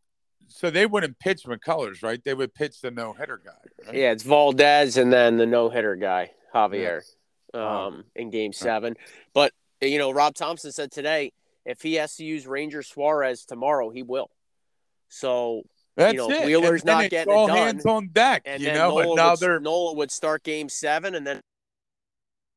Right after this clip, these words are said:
Speaker 2: catches is after that.
Speaker 1: Right.
Speaker 2: Which
Speaker 1: Exactly.
Speaker 2: scares the hell out of me. But like you said, you gotta get there first. So,
Speaker 1: That's it.
Speaker 2: um, let's just, you know, we just gotta pray to
Speaker 1: What
Speaker 2: God that Zach Wheeler's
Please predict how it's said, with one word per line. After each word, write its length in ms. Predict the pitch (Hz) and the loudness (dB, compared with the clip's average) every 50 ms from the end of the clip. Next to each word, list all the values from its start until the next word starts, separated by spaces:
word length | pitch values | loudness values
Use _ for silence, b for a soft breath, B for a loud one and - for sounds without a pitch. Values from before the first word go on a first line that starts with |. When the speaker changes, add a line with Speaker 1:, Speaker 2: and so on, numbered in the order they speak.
| _ _ _ _ _ _ _ _ _ | _ _ _ _ _ _ _ _ _
Speaker 2:
catches 280 | 175 160 - 135 117 120 | -12 -12 -12 -18 -20 -20
is 120 | 120 113 | -10 -6
after 300 | 123 117 120 _ _ 113 | -4 -4 -4 _ _ -10
that. 180 | 101 90 90 - _ _ _ b b b b b b b b b b b b _ _ _ _ _ | -6 -6 -6 -8 _ _ _ b b b b b b b b b b b b _ _ _ _ _
Speaker 1:
Right. 260 | 123 123 120 117 101 _ - _ _ _ _ - | -6 -6 -6 -6 -10 _ -20 _ _ _ _ -10
Speaker 2:
Which 160 | 120 131 110 | -10 -8 -8
Speaker 1:
Exactly. 240 | 107 107 98 98 - | -8 -10 -10 -10 -6
Speaker 2:
scares 300 | - 143 143 143 147 120 | -2 0 2 2 2 -2
the 60 | 135 | -4
hell 160 | 139 143 127 123 | -2 0 0 2
out 140 | 120 120 120 | 0 0 -4
of 60 | 117 | -6
me. 120 | 120 117 | -10 -12
But 140 | 107 113 113 | -10 -10 -8
like 200 | 120 131 127 _ | -8 -8 -8 _
you 80 | 123 120 | -14 -14
said, 240 | - - 123 120 110 | -8 -8 -8 -8 -6
you 80 | 117 | -6
gotta 180 | 120 120 113 113 | -6 -6 -6 -6
get 180 | 110 110 - | -8 -8 -6
there 160 | - 113 110 101 | -6 -8 -8 -8
first. 360 | - - 104 90 - - - | -8 -8 -8 -8 -8 -12 -2
So, 300 | - 123 113 110 110 b b b b b b b b b b b b b _ | 0 2 2 2 0 b b b b b b b b b b b b b _
Speaker 1:
That's 140 | 123 131 127 | 4 4 4
it. 20 | 127 | 4
Speaker 2:
um, 440 | 123 123 123 120 120 117 117 - _ _ _ | 4 4 2 0 -2 -6 -10 -20 _ _ _
let's 200 | 131 151 160 - | -8 -8 -6 -4
just, 360 | 190 185 170 - - - _ _ | -6 -6 -4 -6 -10 -12 _ _
you 180 | - 147 156 | -16 -10 -8
know, 120 | 151 139 139 | -6 -6 -6
we 120 | 139 143 | -8 -10
just 180 | 139 156 - - | -12 -12 -6 -4
gotta 180 | 170 156 156 | -2 -2 -2
pray 280 | _ - - 156 151 160 | _ -6 -6 -4 -2 -2
to 80 | 160 160 | -2 -4
Speaker 1:
What 80 | 151 156 | -2 0
Speaker 2:
God 300 | 139 143 143 143 143 - | 2 2 2 2 0 -4
that 160 | _ 135 123 117 | _ -16 -16 -12
Zach 340 | 127 143 139 139 139 - | -8 -6 -4 -4 -6 -8
Wheeler's 500 | 143 143 147 147 147 151 147 151 147 - | -16 -14 -12 -10 -8 -8 -8 -8 -10 -14